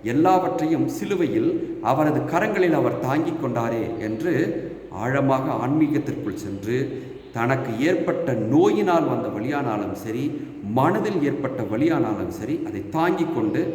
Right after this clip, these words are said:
ஆண்டவரிடம் ஒப்படைக்க பழகினாராம். இந்த செயல் எதை ஒத்திருக்கிறது என்று கேட்டால்,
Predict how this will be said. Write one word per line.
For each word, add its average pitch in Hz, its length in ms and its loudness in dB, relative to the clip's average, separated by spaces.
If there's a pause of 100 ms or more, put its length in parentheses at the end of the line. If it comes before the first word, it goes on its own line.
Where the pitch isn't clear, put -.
(120)
ஆண்டவரிடம் 127 480 0
ஒப்படைக்க 104 360 -4
பழகினாராம். 98 680 -6 (1080)
இந்த 127 320 2 (560)
செயல் 160 420 4 (640)
எதை 160 260 2
ஒத்திருக்கிறது 147 640 2
என்று - 160 -2
கேட்டால், 104 460 -2